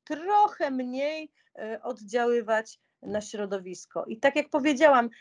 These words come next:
mikrogesty miliona ludzi znaczą więcej niż jeden wielki gest, y, jakiegoś wielkiego podmiotu. Y, bo to te mikrogesty miliona ludzi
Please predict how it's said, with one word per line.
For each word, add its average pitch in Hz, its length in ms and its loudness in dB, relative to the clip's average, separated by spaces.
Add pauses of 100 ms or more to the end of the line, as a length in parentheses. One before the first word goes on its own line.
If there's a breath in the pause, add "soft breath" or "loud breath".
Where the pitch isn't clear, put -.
(180 loud breath)
mikrogesty 294 1300 0
miliona 254 760 -6
ludzi 214 640 -8 (580)
znaczą 285 640 0
więcej 294 800 -2 (380)
niż 247 340 -12
jeden 285 920 0
wielki 254 1080 -4
gest, 240 640 -2
y, 214 440 -8 (320)
jakiegoś 226 600 -4
wielkiego 226 520 0
podmiotu. 202 680 -4 (380 loud breath)
Y, 196 100 2
bo 202 100 -2
to 233 120 -4
te 262 160 4
mikrogesty 302 880 2
miliona 269 560 -4
ludzi 240 580 -6